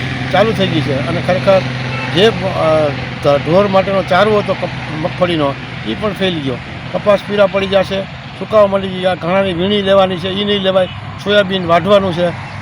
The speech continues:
એ પણ આમાં હવે જો આમનેમ ચાર પાંચ દિવસનું વાતાવરણ તો અંદર સિંગોમાં ઉગવા મળી જશે અને પારાવાર નુકસાની, ખેડૂતને મોંમાં આવેલો કોળિયો જૂટવાઈ જાય એવી પરિસ્થિતિ નિર્માણ થઈ ગઈ છે. તો સરકારશ્રીએ તાત્કાલિક ધોરણે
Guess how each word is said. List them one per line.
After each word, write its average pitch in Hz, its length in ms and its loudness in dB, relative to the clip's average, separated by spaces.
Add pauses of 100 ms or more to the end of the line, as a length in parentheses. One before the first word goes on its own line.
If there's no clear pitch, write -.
એ 214 160 -4
પણ 202 120 0
આમાં 196 280 4
હવે 202 220 2
જો 180 160 0
આમનેમ 202 280 0
ચાર 202 320 2
પાંચ 196 180 -2
દિવસનું 190 280 -4
વાતાવરણ 196 300 2
તો 190 100 -4
અંદર 196 220 0 (140)
સિંગોમાં 214 360 0
ઉગવા 214 280 2
મળી 196 200 -2
જશે 151 280 2 (480)
અને 185 120 -2
પારાવાર 196 540 4
નુકસાની, 180 460 -2 (400)
ખેડૂતને 190 560 -2 (720)
મોંમાં 196 340 4
આવેલો 190 280 0
કોળિયો 202 400 -2
જૂટવાઈ 190 380 0
જાય 175 200 2
એવી 190 220 -4
પરિસ્થિતિ 180 480 -6
નિર્માણ 175 340 -2
થઈ 180 180 -4
ગઈ 190 160 -4
છે. 147 120 -4 (420)
તો 175 80 -6
સરકારશ્રીએ 165 800 0 (340)
તાત્કાલિક 190 500 0
ધોરણે 175 380 0